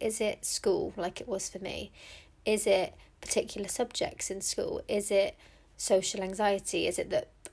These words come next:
when they're around people, especially people they don't know, they get really shy and nervous? So what is it that, that's going on and what's causing their anxiety? The next thing is to listen to them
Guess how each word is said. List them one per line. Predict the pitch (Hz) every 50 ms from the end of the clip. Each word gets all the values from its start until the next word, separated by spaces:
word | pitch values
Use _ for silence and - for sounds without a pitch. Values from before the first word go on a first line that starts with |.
| _ - -
when | - 202 196
they're | 196 196 190 185 190
around | 185 196 190 190 190 196 185
people, | - 214 208 202 202 - - 208 196 202 208 -
especially | 202 196 - - 220 - - - 214
people | - 202 202 - 208 196
they | 185 185 185
don't | - 185 - -
know, | 208 226 226 233 233 233 233 233 233 - - - - _
they | - 190 196
get | - 190 -
really | 196 196 196
shy | 202 - - - 208 202 196 202
and | 202 190 190 190
nervous? | 196 190 190 185 185 233 - 180 185 - - -
So | - - - 208
what | 196 - 226 -
is | - 240 -
it | 214 196 - -
that, | 202 175 - -
that's | - 208 196 - -
going | - - 185 180 180 185
on | 185 165 165 165 170 -
and | - 190 196
what's | 185 170 - - -
causing | - - 196 185 185 190 - - 185 214
their | 226 202 -
anxiety? | 180 180 208 202 202 175 170 180 196 - - - - 220 214 - - - - - - - - - - - - - - - - - -
The | -
next | 247 262 - 302 -
thing | - - 254 214 214 202
is | 202 - 214 202 196 202 - - - -
to | - - 220
listen | 202 202 196 190 - - 185 190 180
to | - 190
them | - 202 - - - 185 208 -